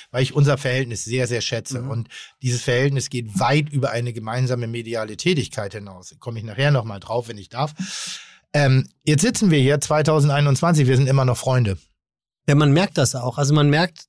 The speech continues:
Speaker 2: die Freude, die du in den
Speaker 1: Total.
Speaker 2: Augen hast. Äh, und, ähm, ich, <clears throat> er wusste natürlich, wo er hingeht, und dementsprechend, Johann sagte auch immer, er freut sich tierisch drauf,
Speaker 1: Ja.
Speaker 2: und man darf auch ja alles erzählen, weil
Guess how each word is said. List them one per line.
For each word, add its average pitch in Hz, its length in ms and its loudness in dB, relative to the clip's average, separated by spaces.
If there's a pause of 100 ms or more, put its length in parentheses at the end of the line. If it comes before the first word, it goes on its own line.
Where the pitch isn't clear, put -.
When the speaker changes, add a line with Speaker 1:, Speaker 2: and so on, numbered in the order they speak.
(120)
Speaker 2:
die 151 60 -2
Freude, 180 400 2
die 160 120 2
du 165 220 2
in 180 80 4
den 170 100 4
Speaker 1:
Total. 147 160 4
Speaker 2:
Augen 185 220 4
hast. 208 320 0 (420)
Äh, 165 120 2
und, 165 340 4
ähm, 160 360 2
ich, 190 200 -4 (220)
<clears throat> 151 280 4
er 139 200 -2
wusste 160 260 0
natürlich, 160 400 0
wo 156 100 4
er 156 60 4
hingeht, 165 380 2
und 131 120 2
dementsprechend, 143 640 0
Johann 143 300 4
sagte 139 280 -2
auch 151 200 -2
immer, 139 140 2
er 123 40 2
freut 143 320 0
sich - 160 -2
tierisch 165 380 0
drauf, 160 320 0
Speaker 1:
Ja. - 40 2
Speaker 2:
und 151 60 4
man 139 140 2
darf 147 160 0
auch 139 100 -2
ja 147 180 2
alles 165 220 2
erzählen, 156 440 2
weil 143 200 4